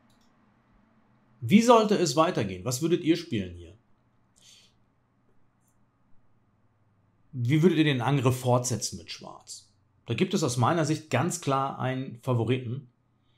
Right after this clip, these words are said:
Mm, der strategische Zug ist hier natürlich, oder was heißt strategisch? Der natürliche Zug ist Rochade, endlich den König in Sicherheit bringen.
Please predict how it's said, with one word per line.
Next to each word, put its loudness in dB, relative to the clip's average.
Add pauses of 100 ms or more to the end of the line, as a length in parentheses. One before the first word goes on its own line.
(1000)
Mm, -6 (260)
der -4
strategische 0
Zug -2
ist -4
hier -2
natürlich, -2 (260)
oder -10
was -10
heißt -2
strategisch? -4
Der -4 (380)
natürliche 2
Zug -6
ist -4
Rochade, 0
endlich -4
den -2
König -4
in -4
Sicherheit -10
bringen. -12